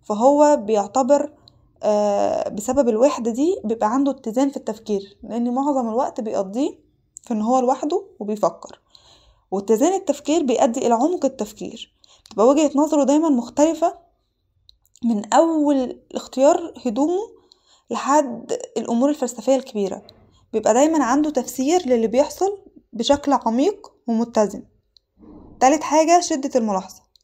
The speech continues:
الشخص الانطوائي بيبقى عنده شدة ملاحظة غير عادية، بتبقى ملاحظة عن الآخرين كمان،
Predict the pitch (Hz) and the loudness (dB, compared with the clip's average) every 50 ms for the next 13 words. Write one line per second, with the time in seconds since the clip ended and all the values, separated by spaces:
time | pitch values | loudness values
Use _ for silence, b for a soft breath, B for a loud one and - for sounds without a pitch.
0 | _ _ _ _ _ _ _ _ _ _ _ 247 - - 302 311 - - 302 277 | _ _ _ _ _ _ _ _ _ _ _ -10 -2 0 0 0 0 -2 -4 -2
1 | 247 233 240 262 285 311 - 330 285 262 - - 202 247 285 294 285 294 285 - | -4 -2 2 2 4 4 2 0 -2 -2 -2 -2 0 2 2 2 0 0 -2 -2
2 | - 294 294 302 294 - - 240 240 240 269 269 294 262 - 339 359 349 - _ | -4 -4 -4 -4 -8 -8 -4 -2 0 0 0 0 -2 -2 -2 -2 -2 -4 -8 _
3 | _ _ _ _ _ _ 226 226 269 285 285 240 233 185 196 180 - - 208 - | _ _ _ _ _ _ -4 -2 -2 0 0 0 0 0 -2 -4 -6 -8 -12 -18
4 | _ _ _ _ _ _ _ _ _ _ _ _ _ - 220 - 247 - 226 233 | _ _ _ _ _ _ _ _ _ _ _ _ _ -14 -10 -8 -4 -2 0 0
5 | 233 254 277 302 302 - 254 247 233 220 220 208 - 208 202 - - 220 226 220 | 2 2 2 0 0 -2 -2 -2 -2 -2 -2 -4 -6 -6 -6 -4 -4 -4 -4 -4
6 | 220 208 208 196 190 180 - 208 | -6 -6 -8 -8 -8 -8 -12 -14